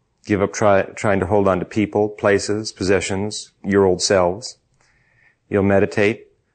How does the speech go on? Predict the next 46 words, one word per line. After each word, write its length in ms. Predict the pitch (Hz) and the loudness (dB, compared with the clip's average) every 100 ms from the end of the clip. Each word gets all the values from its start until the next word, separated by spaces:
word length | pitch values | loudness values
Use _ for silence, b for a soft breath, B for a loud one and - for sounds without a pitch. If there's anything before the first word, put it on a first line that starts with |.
| _ - | _ -2
devote 280 | 95 92 | 0 2
your 100 | 104 | 2
life 260 | 95 90 - | 2 2 -2
entirely 500 | 95 - 107 104 98 | -8 -2 0 2 2
to 60 | 98 | 0
self-discovery 720 | 104 98 - - 95 95 113 | 0 -2 -4 -4 -2 0 2
while 200 | 110 98 | 4 4
living 300 | 92 92 104 | 2 0 0
and 80 | 101 | 2
working 320 | 90 - 92 | 0 -2 -4
in 80 | 98 | -2
the 80 | |
world 320 | 117 95 92 101 | 0 2 0 -2
and 80 | |
having 240 | 98 90 92 | -4 -2 -2
a 80 | 85 | -2
good 180 | 101 | -2
time, 500 | - 104 87 92 110 92 | 0 0 0 -4 -10 -2
helping 340 | 104 101 101 | -2 0 -2
as 140 | 92 | 0
many 180 | 101 98 | -2 -2
people 240 | 95 92 98 | -2 0 0
as 120 | 98 | 0
you 60 | |
can 320 | 117 107 95 104 | -2 -2 0 2
without 280 | 92 92 | 2 0
thinking 280 | - 92 101 | -2 -6 -6
too 80 | 95 | -2
much 240 | 95 90 | -2 -2
of 80 | 85 | -4
yourself, 420 | 85 82 90 107 | -2 -2 -4 -4
and 100 | 127 | 0
everything 260 | 135 139 151 | 0 0 -2
will 80 | 147 | 0
be 80 | 151 | 0
delightful. 560 | 160 180 - - - _ B B B - | 0 -2 -4 -10 -12 _ B B B -2
Till 160 | 160 | 2
then, 220 | 147 139 139 | 2 2 0
you'll 120 | 123 | 0
burn. 380 | 95 67 50 - _ _ _ _ | 0 0 -6 -18 _ _ _ _
Such 260 | - 92 82 | -10 -8 -6
is 80 | 82 | -6
life. 220 | - - _ _ _ _ _ _ _ _ _ _ _ _ | -8 -10 _ _ _ _ _ _ _ _ _ _ _ _
<laughs> 1700 | - - - - 143 - 139 170 - - 156 - - - _ - 190 143 | -14 0 2 2 2 2 0 2 0 0 -4 -4 -10 -10 _ -4 -4 -4
Sorry 460 | - - 123 - | 0 2 2 0
about 360 | 107 - - | -2 -6 -8